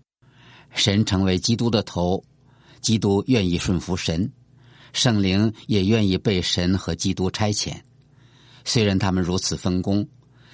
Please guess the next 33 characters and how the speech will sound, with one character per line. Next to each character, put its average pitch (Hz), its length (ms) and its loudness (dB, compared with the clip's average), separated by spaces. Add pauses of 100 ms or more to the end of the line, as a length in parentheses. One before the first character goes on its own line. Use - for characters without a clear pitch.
(120)
可 92 160 -2
是 98 220 -2
因 107 160 0
为 104 80 0
他 104 160 -2
们 104 120 0
是 92 140 -2
合 92 240 -4
一 123 200 0
的， 87 140 -6 (480)
所 - 160 0
以 87 140 2
当 104 260 2
基 127 240 2
督 120 240 2
得 101 180 0
荣 92 220 0
耀， 90 300 0 (240)
也 98 180 2
就 104 160 0
是 90 280 -2 (120)
父 110 320 -2
神 87 300 0
得 80 160 -4
荣 78 180 -8
耀。 - 160 -10 (1120)
当 98 160 2
我 90 100 2
们 82 200 0
顺 104 220 0
服 104 180 -2
圣 107 240 0
灵， 95 300 0